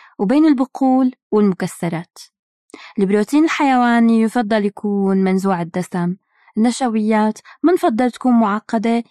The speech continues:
يعني حبوب كاملة، خبز خالي، رز أسمر وغيرها.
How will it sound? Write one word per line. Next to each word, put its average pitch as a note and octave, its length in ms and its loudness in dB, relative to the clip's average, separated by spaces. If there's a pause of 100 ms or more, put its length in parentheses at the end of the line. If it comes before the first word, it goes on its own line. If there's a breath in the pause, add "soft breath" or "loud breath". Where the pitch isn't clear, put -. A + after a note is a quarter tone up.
(140)
يعني F3 420 -2
حبوب A#3 460 -6
كاملة، G#3+ 760 0 (200)
خبز F#3+ 260 -10
خالي، F#3 680 -4
رز G3+ 180 -2
أسمر F#3+ 640 -2
وغيرها. A3+ 400 0